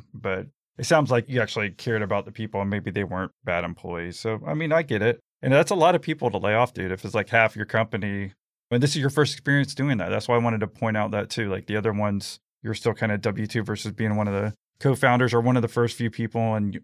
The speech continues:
again, you had to be the first person to, to do all that. So you go back to Seattle from there, and then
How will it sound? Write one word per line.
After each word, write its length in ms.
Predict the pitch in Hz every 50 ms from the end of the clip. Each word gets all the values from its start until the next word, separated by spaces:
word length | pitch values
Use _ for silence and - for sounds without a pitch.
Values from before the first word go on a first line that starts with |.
| _ -
again, 240 | 123 107 107 113 104
you 120 | 107 107 104
had 140 | 110 107
to 80 | 98 107
be 160 | 95 113 110
the 100 | 104 107
first 300 | - - 120 123 113 -
person 260 | - 120 113 - 117
to, 160 | 113 110 107 104 - _ _ _ _ _ _ _ 120
to 260 | 110 104 104 104 92 - _ _ _ _ _
do 220 | _ - 120 123 123
all 140 | 101 69 -
that. 260 | - - 87 - -
So 340 | - - 101 101 98 101 - _ _ _ _
you 100 | - 120
go 120 | 101 127 131
back 240 | 127 127 131 131 -
to 120 | - -
Seattle 420 | 147 - 135 120 117 117 120 123
from 480 | 120 - - 117 117 117 113 110 110 - _ _ _ _ -
there, 460 | 123 117 117 113 113 120 127 127 123 -
and 160 | 127 113 110
then 380 | 117 117 113 113 110 110 110